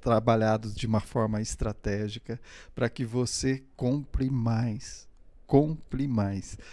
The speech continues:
Assim como o balconista vai te oferecer alguma coisa sempre. "Olha, você, nós estamos com desconto na perfumaria de tal coisa, você já é associado, não sei o quê." Ali começa toda uma abordagem pra que você gaste um pouquinho mais do que você foi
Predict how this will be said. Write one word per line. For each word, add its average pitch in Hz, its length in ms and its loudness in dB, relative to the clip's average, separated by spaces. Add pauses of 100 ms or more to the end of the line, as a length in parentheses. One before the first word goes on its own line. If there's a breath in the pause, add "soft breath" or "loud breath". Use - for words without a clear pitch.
(220 loud breath)
Assim 175 300 2
como 180 200 0
o 170 40 0
balconista 160 840 4
vai 131 140 4
te - 160 0
oferecer 175 520 2
alguma 196 360 2
coisa 214 340 6
sempre. 233 500 2 (480)
"Olha, 185 400 6 (400 loud breath)
você, 165 1120 8 (220)
nós 143 200 4
estamos 156 200 2
com 185 80 0
desconto 185 480 -2
na 156 100 2
perfumaria 156 600 2
de 139 120 -6
tal 147 160 0
coisa, 143 320 0
você 135 240 0
já 143 100 6
é - 40 10
associado, 135 580 2
não 127 80 0
sei 143 100 -2
o - 40 0
quê." 156 100 -2 (400 loud breath)
Ali 180 220 2
começa 190 600 0
toda 180 300 2
uma 180 120 2
abordagem 156 720 2
pra 117 180 -4
que - 120 -12
você 131 520 -2 (220)
gaste 104 520 -6
um 135 40 -6
pouquinho 147 400 -4
mais 135 240 2
do 143 80 -6
que - 100 -6
você 135 280 -4
foi 123 400 -2